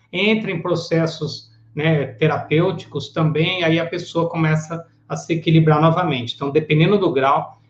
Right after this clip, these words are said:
precisa de uma internação, uma intervenção, às vezes, à força, se for necessário, tá? Que nem usuário de droga, tá? Que a pessoa não quer parar e vai, é, faz à força, às vezes, porque a família não aguenta mais e a pessoa não quer ajuda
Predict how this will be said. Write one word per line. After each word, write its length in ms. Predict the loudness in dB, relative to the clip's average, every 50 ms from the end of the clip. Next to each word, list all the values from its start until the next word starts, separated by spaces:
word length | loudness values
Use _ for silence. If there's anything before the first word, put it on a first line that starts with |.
| _ _ _
precisa 440 | 2 2 2 2 2 0 0 0 2
de 80 | 2 4
uma 140 | 6 6
internação, 540 | 6 6 4 2 2 2 2 0 0 0 0
uma 100 | 0 2
intervenção, 800 | 0 0 2 4 4 4 6 6 6 4 4 2 0 0 2 2
às 160 | 2 2 2
vezes, 220 | 2 4 4 4 4
à 80 | 4
força, 720 | 2 0 -2 2 4 4 4 4 2 -2 -8 -12 -14 -14 _ _ _ _ _ _
se 180 | -14 -12 -12
for 240 | -8 -4 0 2 4
necessário, 720 | 4 4 2 0 -4 -6 -6 -4 -4 -2 -2 -4 -6 -8
tá? 240 | -6 -6 -8 -8 -8 -14 _ _
Que 100 | 0 4
nem 180 | 4 4 4
usuário 300 | 6 6 6 4 4 4
de 80 | 2 4
droga, 400 | 4 6 6 6 6 4 2 -2
tá? 240 | -2 -4 -4 -4 -6
Que 140 | -8 -12
a 40 | -8
pessoa 340 | -6 -6 -6 -4 -6 -6 -6
não 120 | -6 -4
quer 180 | -4 -4 -2 0
parar 480 | 2 2 4 4 4 4 4 4 2 0
e 40 |
vai, 300 | 0 0 -2 -2 -4 -6 -8 -14 _
é, 140 | -20 -18 -18
faz 360 | -14 _ -2 -2 -2 0 0
à 120 | 0 0 0
força, 500 | -4 -4 -2 -2 -2 -2 -4 -6 -8 -8
às 120 | -6 -2
vezes, 460 | 0 0 0 -2 -4 -10 -18 -20 -20 _ _ -20 -20 _ _ _
porque 300 | -10 -10 -4 0 2 4
a 120 | 4 4 2
família 400 | 2 2 2 4 4 6 6 6
não 80 | 6
aguenta 400 | 6 6 6 4 4 4 0 0
mais 480 | 0 2 2 2 0 -2 -4 -8 -14 _ _ _ _ _
e 80 | -4 -4
a 60 | -2
pessoa 300 | -2 -2 -4 0 2 4
não 140 | 4 4 4
quer 120 | 4 2
ajuda 520 | 2 2 2 2 0 0 0 -2 -6 -10